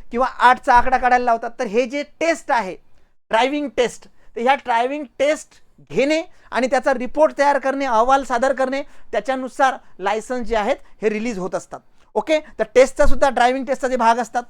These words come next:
तसंच आपल्याला माहिती आहे की काही जे व्हेइकल्स असतात ते खास अपंगांसाठी किंवा जे विद्यार्थी किंवा जे काही, अ, वयोवृद्ध आहेत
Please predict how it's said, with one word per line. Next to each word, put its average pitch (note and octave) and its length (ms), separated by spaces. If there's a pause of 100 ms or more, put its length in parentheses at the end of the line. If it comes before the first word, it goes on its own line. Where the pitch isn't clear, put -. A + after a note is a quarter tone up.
(340)
तसंच C#4 180
आपल्याला C#4+ 360
माहिती C#4 340
आहे C4 160
की C4 120
काही B3+ 440 (320)
जे C4 160
व्हेइकल्स B3+ 520
असतात C4 300
ते C#4+ 140
खास B3 260 (520)
अपंगांसाठी B3+ 720 (280)
किंवा A3+ 180
जे A#3 120
विद्यार्थी A#3 600 (240)
किंवा A#3 180
जे A#3+ 120
काही, C4 260
अ, - 40 (280)
वयोवृद्ध A3+ 680
आहेत A#3 260